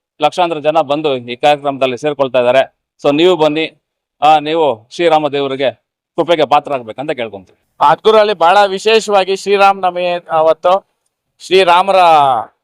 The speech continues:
Speaker 2: ರಥೋತ್ಸವ, ಮತ್ತೆ ಹಳ್ಳಿಕಾರ್ ಹೋರಿಗಳ ವಿಜೃಂಭಣೆ, ಮೆರವಣಿಗೆ, ಮತ್ತೆ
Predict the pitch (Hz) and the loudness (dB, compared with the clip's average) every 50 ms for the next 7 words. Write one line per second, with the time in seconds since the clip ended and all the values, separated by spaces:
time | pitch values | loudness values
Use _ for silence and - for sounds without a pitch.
0 | _ - 151 156 156 - 208 202 196 - 196 170 165 170 180 175 170 170 165 160 | _ 0 0 2 2 2 2 0 0 -2 -2 0 2 2 2 2 0 -2 -4 -2
1 | 175 165 156 143 139 147 160 180 190 185 185 175 170 165 175 175 175 170 165 165 | 0 0 2 2 0 0 -2 -2 -2 0 0 0 2 2 2 0 2 0 0 2
2 | 165 160 156 156 147 147 165 185 180 175 175 170 170 170 160 151 147 156 170 175 | 2 2 2 0 -6 -6 -4 -2 0 0 0 2 2 0 0 0 0 2 2 2
3 | 175 170 165 156 160 165 160 156 156 151 151 160 151 139 113 - _ | 2 0 0 0 0 0 0 0 -2 -2 0 0 0 0 -2 -4 _